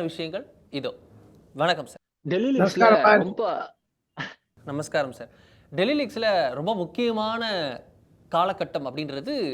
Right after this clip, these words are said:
Speaker 1: இந்த எலெக்ஷன் சீசன் அப்படின்னு நம்ம சொல்லலாம். ஏன் அப்படின்னா, நார்மலான காலத்துல கிடைக்கக்கூடிய தகவல்களை விட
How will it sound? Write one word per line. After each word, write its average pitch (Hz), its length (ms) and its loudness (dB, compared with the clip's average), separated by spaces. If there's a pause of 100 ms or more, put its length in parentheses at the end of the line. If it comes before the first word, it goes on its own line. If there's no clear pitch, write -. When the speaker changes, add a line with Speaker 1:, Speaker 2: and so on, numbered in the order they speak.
(100)
Speaker 1:
இந்த 151 220 -8
எலெக்ஷன் 220 480 -2
சீசன் 156 260 -6
அப்படின்னு 127 260 -10
நம்ம 151 100 -10
சொல்லலாம். 120 380 -10
ஏன் 156 160 -2
அப்படின்னா, 202 240 -6 (100)
நார்மலான 196 600 -2
காலத்துல 185 380 -4 (320)
கிடைக்கக்கூடிய 165 400 -6
தகவல்களை 160 420 -2
விட 151 160 -6